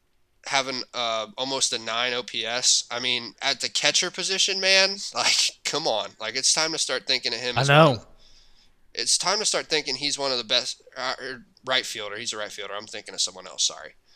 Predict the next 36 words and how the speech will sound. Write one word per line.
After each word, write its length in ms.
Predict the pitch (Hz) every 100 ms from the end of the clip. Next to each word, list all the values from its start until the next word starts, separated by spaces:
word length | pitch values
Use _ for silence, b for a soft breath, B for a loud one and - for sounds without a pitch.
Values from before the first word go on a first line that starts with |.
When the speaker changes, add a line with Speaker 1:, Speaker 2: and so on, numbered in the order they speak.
| _ -
Speaker 1:
Um, 360 | 110 101 98 95 _ -
Speaker 2:
You're 200 | 139 143
good. 380 | 127 107 107 110
You're 160 | 135 139
good. 320 | 113 104 107 - - _
Speaker 1:
but 160 | 135 131
yeah, 220 | 139 107
I 80 | 113
don't 120 | 135
know 120 | 123
why 160 | 113 110
I 20 |
said 220 | - 104
catcher, 300 | - 101 95 101
but 140 | 117
it's 160 | 131 -
time 200 | 180 190
to 80 | 185
start 220 | 175 143
thinking 300 | 147 143 139
about 240 | 123 120
him 220 | 123 135 120
as, 160 | 110
as 240 | - 113 113
one 160 | 123
of 60 | 113
the 80 | 104
best, 500 | 117 117 - - -
like, 240 | 117 107 117
or 120 | 113
one 180 | 110 127
of 80 | 120
the 140 | 107 101 _ _ _ _ _ -
up 200 | 147 135
and 160 | 123
coming 460 | - 139 127 110